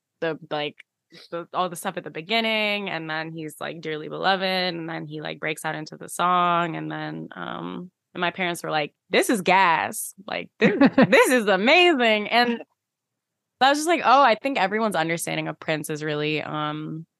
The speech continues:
Speaker 1: I don't know, like," so for that reason, Prince reminds me of being, like, a kid, but for my parents, it reminds them of, like, being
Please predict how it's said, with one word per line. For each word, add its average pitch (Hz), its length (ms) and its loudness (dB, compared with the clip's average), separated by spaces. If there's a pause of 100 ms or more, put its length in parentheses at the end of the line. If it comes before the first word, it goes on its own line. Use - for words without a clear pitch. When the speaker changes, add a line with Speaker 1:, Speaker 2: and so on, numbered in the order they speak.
(280)
Speaker 1:
I 285 80 4
don't 403 100 4
know, 277 180 6
like," 165 320 2
so 254 140 4
for 262 100 4
that 269 140 6
reason, 196 340 0
Prince 175 280 -2
reminds 156 320 -2
me 156 120 -2
of 151 120 -4
being, 156 160 -2
like, 147 160 -4
a - 100 -6
kid, 156 520 -4 (540)
but 156 240 0
for 156 120 -4
my 147 160 -2
parents, 151 400 -4
it 151 60 -4
reminds 147 400 -4
them 147 180 -6
of, 143 100 -8
like, 143 300 -4 (540)
being 147 520 -6